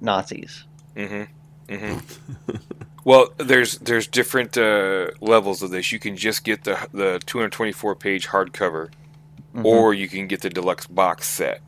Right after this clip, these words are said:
Speaker 2: and it's got the G M screen, custom dice, uh,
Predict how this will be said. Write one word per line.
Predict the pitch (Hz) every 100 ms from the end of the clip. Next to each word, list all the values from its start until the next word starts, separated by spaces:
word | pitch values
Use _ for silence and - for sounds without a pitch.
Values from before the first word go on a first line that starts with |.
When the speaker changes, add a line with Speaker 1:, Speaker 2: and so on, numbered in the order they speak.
| -
Speaker 2:
and | 92
it's | 90 -
got | 101 87 82 76
the | -
G | 80 95 98
M | 92
screen, | 90 - 95 90 87
custom | 80 110 101 - 95 90
dice, | 87 87 90 82 - - - - - - - - 92
uh, | 90 82